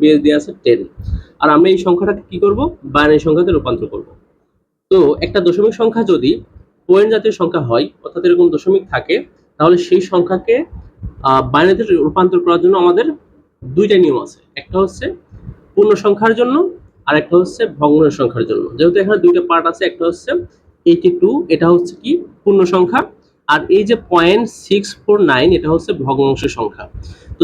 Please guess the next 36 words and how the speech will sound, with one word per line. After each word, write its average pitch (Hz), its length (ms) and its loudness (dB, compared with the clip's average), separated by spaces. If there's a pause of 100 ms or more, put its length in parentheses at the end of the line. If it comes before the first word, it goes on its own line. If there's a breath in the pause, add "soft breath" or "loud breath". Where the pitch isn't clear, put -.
যখন 175 260 2
আমরা 240 160 -2
একটা 233 200 -4
দশমিক 208 340 2
সংখ্যা 220 260 0
থেকে 226 180 0
বাইনারি 165 260 2
সংখ্যায় 185 260 0
রূপান্তর 180 400 2
করব, 123 160 0 (480 soft breath)
সে 170 100 2 (100)
সময় 214 280 4
যদি 170 140 2 (100)
দশমিক 175 360 2 (120)
এরকম 160 200 -2 (100)
পয়েন্ট 170 240 2 (100)
থাকে, 147 220 -4 (480)
তাহলে 151 220 0 (100)
আমরা 170 200 2
অবশ্যই 160 320 -4
সেটাকে - 260 -2 (140)
দুইভাবে 151 400 2
করব। 104 160 -6 (320)
একটা - 180 -8
হচ্ছে 185 180 -4 (100)
পূর্ণ 175 160 6 (100)
সংখ্যার 185 340 -2
জন্য, 220 160 -2 (320)
যে 156 100 -8
আমরা 156 140 0
এখানে 180 160 0 (100)
করেছি, 185 260 0 (140)
আর 156 120 0
একটা - 180 -14
হচ্ছে 175 220 -4
এরকম - 240 0